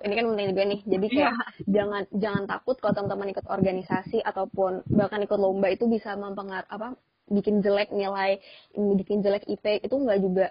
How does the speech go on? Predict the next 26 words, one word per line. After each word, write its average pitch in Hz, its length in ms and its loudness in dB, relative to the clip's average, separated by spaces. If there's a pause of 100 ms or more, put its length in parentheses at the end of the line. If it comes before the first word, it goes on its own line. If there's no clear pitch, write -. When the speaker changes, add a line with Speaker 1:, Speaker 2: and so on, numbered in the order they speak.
(100)
Speaker 1:
Karena 208 320 -4 (240)
ya 208 160 -2
aku 285 80 2
bisa 233 240 2
ngebuktiin 208 480 -2
gitu 214 80 -4
loh, 196 80 -4
kalau 190 160 -8
misalnya 196 400 -4
aku 226 240 -2
ikut 226 80 -2
organisasi, 190 560 -4
aku 269 160 0
juga 240 160 2
sempat 226 240 -6
ikut 208 240 -6
beberapa 196 240 -2
kompetisi, 190 720 -4 (320)
ya 196 160 0
walaupun 196 400 2
nggak - 160 0
sampai 190 480 -6
tahap 202 320 -6
akhir, 220 320 -4
tapi 226 160 -4
alhamdulillah 202 400 2